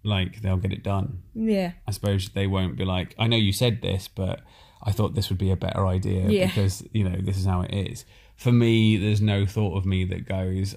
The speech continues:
Speaker 1: "I could do it this way 'cause this is what they've said. Um, but if I do it this way, this might be better."
Speaker 2: Yeah.
Speaker 1: I just tend to go, "They said this way, this is the way it's gonna happen."
Speaker 2: Yeah.
Speaker 1: Um, so I suppose there's that thing to it, you know, like, I suppose we're consistent as well. Like,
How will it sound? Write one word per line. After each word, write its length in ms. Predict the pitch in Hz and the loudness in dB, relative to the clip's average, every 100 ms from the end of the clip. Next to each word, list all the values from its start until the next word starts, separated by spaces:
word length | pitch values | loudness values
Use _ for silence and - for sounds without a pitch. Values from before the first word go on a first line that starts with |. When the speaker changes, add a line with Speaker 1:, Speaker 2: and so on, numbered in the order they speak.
| - | -10
Speaker 1:
"I 40 | |
could 220 | - 160 | -6 -4
do 100 | 131 | -4
it 100 | 95 | -4
this 180 | 101 101 | -6 -6
way 160 | 98 95 | -6 -6
'cause 140 | 98 | -4
this 120 | 95 | -4
is 140 | 98 95 | -2 -4
what 120 | 101 | -4
they've 160 | 98 95 | -4 -4
said. 420 | 117 104 101 95 - - - - | -4 -4 -6 -10 -16 -20 -20 -6
Um, 300 | 104 104 98 | 0 2 2
but 140 | 95 | 2
if 120 | 110 110 | 0 2
I 80 | |
do 200 | 107 113 | 2 2
it 180 | 107 92 | 2 2
this 240 | 131 135 - | 2 2 0
way, 240 | 95 95 | 0 2
this 220 | 95 104 | 2 0
might 220 | 107 101 90 | 2 0 0
be 100 | 104 | -2
better." 460 | 113 - 95 90 - | -2 -2 -2 -6 -6
Speaker 2:
Yeah. 380 | 208 226 185 180 - - | -2 0 0 -2 -2 4
Speaker 1:
I 180 | 110 110 | 6 6
just 220 | 107 104 | 2 0
tend 180 | 107 95 | 0 0
to 60 | |
go, 220 | 95 101 95 | 2 2 2
"They 140 | 98 | 2
said 200 | 127 104 | 2 2
this 180 | 101 95 | 0 0
way, 360 | 98 95 95 - | 0 2 0 -2
this 200 | 101 107 | -2 0
is 100 | 101 | 2
the 80 | 101 | 2
way 160 | 95 90 | 0 0
it's 100 | - | -4
gonna 240 | 95 92 | -4 0
happen." 300 | 98 95 - | 0 0 0
Speaker 2:
Yeah. 300 | 233 202 165 - | 2 2 0 -4
Speaker 1:
Um, 300 | 104 101 98 | -2 0 0
so 100 | 95 | -2
I 40 | 104 | -2
suppose 260 | 110 107 | 0 -2
there's 160 | 104 98 | 0 -2
that 240 | 101 92 - _ - | -2 -6 -10 _ -6
thing 240 | 110 107 | 0 0
to 160 | 95 98 | 0 -4
it, 200 | 95 - | -6 -10
you 120 | - 95 | -6 -4
know, 160 | 87 | -4
like, 220 | 90 92 - | -4 -4 -4
I 80 | 98 | -4
suppose 300 | 107 110 107 | 0 0 0
we're 80 | |
consistent 680 | 101 107 101 110 - 101 - - | -2 -2 -2 -4 -6 -8 -8 -6
as 120 | 98 | -4
well. 400 | 104 101 - 104 - - - - - | -2 -4 -6 -10 -12 -20 -20 -20 -6
Like, 340 | 110 113 - | 0 0 -2